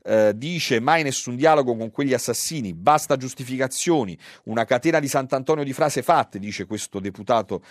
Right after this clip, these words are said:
grillino. Ehm, "L'Isis vuole la Sharia, non uno Stato democratico, ma nel movimento non è permesso alcun dibattito", e qui poi la polemica, come vedete, diventa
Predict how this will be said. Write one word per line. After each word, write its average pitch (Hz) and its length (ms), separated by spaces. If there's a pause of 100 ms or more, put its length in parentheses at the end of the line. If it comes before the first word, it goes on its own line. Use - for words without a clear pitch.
(180)
grillino. 165 800 (340)
Ehm, 117 760
"L'Isis 147 580
vuole 151 220
la 123 100
Sharia, 147 500
non 170 260
uno 143 140
Stato 113 320
democratico, 92 720
ma 98 100
nel 107 100
movimento 131 480
non 107 120
è 98 80
permesso 123 420
alcun 131 240
dibattito", 117 540
e 127 120
qui 98 200
poi 95 180
la 85 160
polemica, 98 380
come 98 160
vedete, 98 340
diventa 95 500